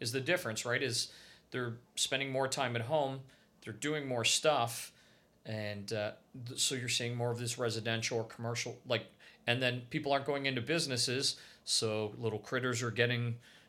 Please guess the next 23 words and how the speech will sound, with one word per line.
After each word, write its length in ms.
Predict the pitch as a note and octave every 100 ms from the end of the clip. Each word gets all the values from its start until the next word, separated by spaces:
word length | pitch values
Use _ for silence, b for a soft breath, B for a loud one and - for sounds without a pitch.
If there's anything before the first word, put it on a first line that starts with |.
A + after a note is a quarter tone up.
| _
nesting 720 | A#2+ B2 - - B2 C3 B2+
and 120 | A#2 A2+
getting 260 | B2 B2
into 180 | B2 A#2+
those 180 | A#2+ A#2
places 520 | - B2+ B2 C3 A#2
up 180 | B2 B2
in 80 | A#2+
the 80 |
ductwork 580 | A2+ B2+ - - B2 B2
and 100 | B2
stuff, 340 | - B2+ C3 B2+
and 80 | B2
those 180 | B2
are, 80 | B2 -
you're 140 | C3+
having 240 | C3 C3+ C#3
your 240 | C#3 C#3 B B B _ _ _ _ _ _ -
commercial 420 | F#3 A#3 B3 F#3
fires 460 | - D3+ D#3 C#3 C#3+
as 100 | D#3
well. 180 | A3+
So 220 | - D3+